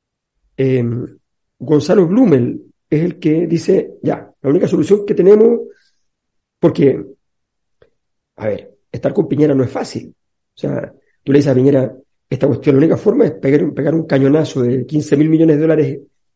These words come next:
en gasto social", y te dice, "Dinero, no,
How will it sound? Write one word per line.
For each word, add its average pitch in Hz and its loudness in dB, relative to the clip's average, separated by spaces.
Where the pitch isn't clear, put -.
en 131 -2
gasto 131 -4
social", 156 0
y - -10
te 131 2
dice, 131 -2
"Dinero, 156 4
no, - 4